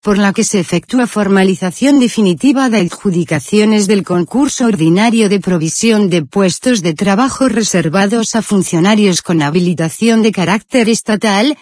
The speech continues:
en el ámbito de la Comunidad Autónoma de Extremadura.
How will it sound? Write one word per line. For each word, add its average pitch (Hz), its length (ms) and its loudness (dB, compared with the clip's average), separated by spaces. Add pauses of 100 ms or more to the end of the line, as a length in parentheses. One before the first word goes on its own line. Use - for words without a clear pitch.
(140)
en 220 220 0
el 214 180 4
ámbito 247 440 2
de 226 100 2
la 196 120 2
Comunidad 170 540 2
Autónoma 202 600 2
de 165 80 0
Extremadura. 185 880 -2